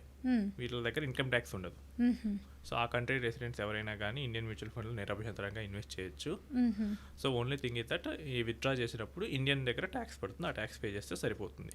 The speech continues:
Speaker 1: ఓకే.
Speaker 2: వాళ్ళ own
Speaker 1: ఎక్కువ
Speaker 2: కంట్రీలో ఏం
Speaker 1: ప్రాబ్లమాటిక్
Speaker 2: అక్కర్లేదు.
Speaker 1: అంటే యూఎస్ వాళ్ళకే ఎక్కువ ఉంటుంది, కెనడా.
Speaker 2: యూఎస్ ప్రా-, దగ్గర ఉంటుంది, కెనడా దగ్గర ఉంటుంది, యూకే ఈ మధ్య ట్యాక్స్ మార్చారు వాళ్ళు కూడా,
Speaker 1: మ్మ్హ.
Speaker 2: వాళ్ళ దగ్గర ప్రాబ్లం ఉంటుంది.
Speaker 1: అవును,
Speaker 2: ఇంకొకటి
Speaker 1: యూఎస్ని
Speaker 2: ఏంటంటే
Speaker 1: చూసి నేర్చుకున్నారండి.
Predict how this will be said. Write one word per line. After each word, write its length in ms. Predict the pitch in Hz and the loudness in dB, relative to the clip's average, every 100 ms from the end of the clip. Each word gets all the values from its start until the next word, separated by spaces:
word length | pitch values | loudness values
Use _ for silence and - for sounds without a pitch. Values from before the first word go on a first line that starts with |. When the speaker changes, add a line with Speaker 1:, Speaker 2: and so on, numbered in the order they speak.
| 233 | -2
Speaker 1:
ఓకే. 180 | 226 240 | 2 4
Speaker 2:
వాళ్ళ 140 | 233 | 6
own 100 | 240 | 6
Speaker 1:
ఎక్కువ 180 | 254 330 | 8 10
Speaker 2:
కంట్రీలో 240 | 359 330 | 10 12
ఏం 140 | 294 294 | 10 10
Speaker 1:
ప్రాబ్లమాటిక్ 340 | 311 311 294 | 6 6 4
Speaker 2:
అక్కర్లేదు. 140 | 311 302 | 6 8
Speaker 1:
అంటే 260 | 285 359 | 8 8
యూఎస్ 400 | 320 277 285 285 | 8 8 8 8
వాళ్ళకే 360 | 285 269 269 302 | 8 8 6 2
ఎక్కువ 280 | 285 254 240 | 2 4 4
ఉంటుంది, 320 | 208 202 208 | 4 0 4
కెనడా. 240 | 220 208 | 6 8
Speaker 2:
యూఎస్ 380 | 127 123 - - | 10 8 6 2
ప్రా-, 280 | 117 107 104 | 4 6 4
దగ్గర 220 | 107 110 | 2 2
ఉంటుంది, 260 | 107 107 110 | -2 -4 -2
కెనడా 320 | 110 104 110 | 0 2 2
దగ్గర 280 | 107 107 104 | 2 0 -2
ఉంటుంది, 320 | 104 107 107 | -4 -4 -2
యూకే 400 | 104 127 127 120 | 2 2 4 2
ఈ 100 | 104 | 2
మధ్య 280 | 101 101 117 | 0 0 0
ట్యాక్స్ 380 | 104 98 - - | 2 0 -2 -6
మార్చారు 380 | 101 98 - 95 | -4 -4 -2 -2
వాళ్ళు 220 | 92 87 | -2 -4
కూడా, 200 | 92 92 - | -6 -8 0
Speaker 1:
మ్మ్హ. 440 | 254 247 226 220 214 - - - | 6 6 6 2 0 -6 -8 0
Speaker 2:
వాళ్ళ 200 | 104 101 | 2 2
దగ్గర 120 | 101 | 0
ప్రాబ్లం 280 | 101 95 95 | -2 -2 -4
ఉంటుంది. 200 | 95 90 | -6 -10
Speaker 1:
అవును, 280 | - - 120 | -12 -10 -4
Speaker 2:
ఇంకొకటి 360 | 247 262 262 | 2 4 6
Speaker 1:
యూఎస్ని 340 | 254 254 254 277 | 6 6 4 2
Speaker 2:
ఏంటంటే 160 | 269 | 0
Speaker 1:
చూసి 140 | 247 247 | 2 4
నేర్చుకున్నారండి. 880 | 247 - 269 220 254 233 277 - | 4 8 8 10 10 8 4 -2